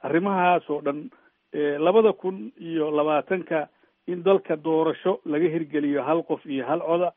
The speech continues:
Doorashadu macnaheeduna ay u baahan tahay shuruuc keliya ma ahan, eh, waxay u baahan tahay in la abuuro,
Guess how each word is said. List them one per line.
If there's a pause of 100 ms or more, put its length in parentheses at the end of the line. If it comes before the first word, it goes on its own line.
(520)
Doorashadu
macnaheeduna
ay
u
baahan
tahay (120)
shuruuc
keliya
ma
ahan, (500)
eh,
waxay
u
baahan
tahay (360)
in
la
abuuro,